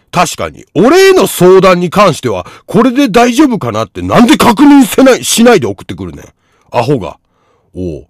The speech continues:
なんで俺にはその確認をせずに送ってくんねん。お前、昨日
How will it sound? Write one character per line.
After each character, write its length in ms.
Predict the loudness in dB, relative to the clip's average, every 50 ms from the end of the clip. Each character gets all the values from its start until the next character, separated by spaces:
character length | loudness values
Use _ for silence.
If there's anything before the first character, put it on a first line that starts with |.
| _ _ _ _ _ _
な 160 | -12 -8 -6
ん 100 | -4 0
で 80 | 2 4 4
俺 260 | 4 4 4 4 4
に 180 | 2 2 2
は 140 | 2 2 2
そ 140 | 0 -2 -6
の 100 | -8 -8
確 300 | -8 -10 -14 -8 -6 -6
認 260 | -4 -4 -4 -4 -6
を 60 | -8
せ 180 | -8 -6 -6 -6
ず 100 | -6 -8
に 120 | -10 -12
送 180 | -12 -14 -18 -20
っ 20 |
て 120 | _ -20 -16
く 100 | -14 -14
ん 80 | -14
ね 60 | -16 -18
ん。 60 | -20 _ _ -20 _ _
お 80 | 0 2
前、 380 | 4 4 6 4 4 2 0 -2
昨 160 | -4 -8 0
日 100 | 2